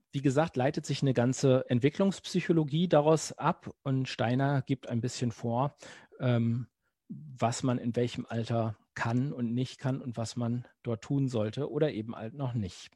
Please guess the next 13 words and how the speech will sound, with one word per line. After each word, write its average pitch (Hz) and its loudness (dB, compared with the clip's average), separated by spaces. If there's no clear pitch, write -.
Also, 117 -2
äh, - -10
auf 123 -2
der 123 0
Stufe 135 -2
physischer 170 0
Leib, 147 2
also 117 -8
bis - -10
man 113 -2
sieben 113 -4
Jahre 131 -2
ist, - -4